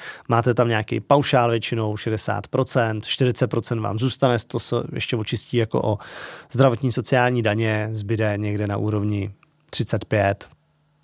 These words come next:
až čtyřicet, jo, řekněme. A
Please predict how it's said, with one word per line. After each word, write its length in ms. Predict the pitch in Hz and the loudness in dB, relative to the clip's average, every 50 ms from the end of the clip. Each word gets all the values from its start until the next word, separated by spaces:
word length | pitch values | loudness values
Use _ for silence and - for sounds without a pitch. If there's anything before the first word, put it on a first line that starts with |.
| _ - | _ -2
až 160 | 120 110 - | -2 0 0
čtyřicet, 640 | - - - 123 110 113 107 - - 101 90 - - - - _ _ - 117 | -2 0 0 2 2 2 2 2 0 0 0 -2 -6 -18 -20 _ _ -2 0
jo, 200 | 110 104 104 107 | 2 2 2 2
řekněme. 440 | 107 - 107 - - 110 104 101 95 - - - - - - - - - - _ | 2 0 -2 -2 -2 0 0 0 -2 -4 -8 -16 -20 -20 -20 -20 -20 -20 -6 _
A 520 | - 123 120 120 120 117 117 117 117 113 | 2 4 6 6 6 6 6 6 4 4